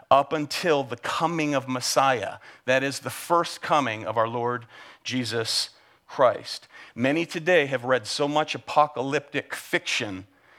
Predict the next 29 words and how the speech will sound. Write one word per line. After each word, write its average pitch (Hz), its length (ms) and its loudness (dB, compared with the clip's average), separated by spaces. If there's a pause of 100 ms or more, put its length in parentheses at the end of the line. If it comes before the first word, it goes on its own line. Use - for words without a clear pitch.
(180)
that 120 360 0
talks 156 300 4
about 139 260 4
a 123 80 2
revived 120 600 2
Rome 131 460 0
at 120 120 -10
the 123 160 -8
end 147 180 0
of 139 120 -6
history. 113 760 -4 (600)
Many 151 680 2 (120)
see - 320 0
that 147 220 2 (800)
a 143 80 4
revived 139 520 4
Rome 143 560 0 (880)
will, 127 200 4
will 127 180 0
carry 160 420 0
with 160 280 2
it 123 260 -4
a 120 100 -8
future 160 500 -4
antichrist, 135 1000 -2 (460)
which, - 480 -4 (260)
again, 139 460 0
makes 156 300 -2
this - 380 -4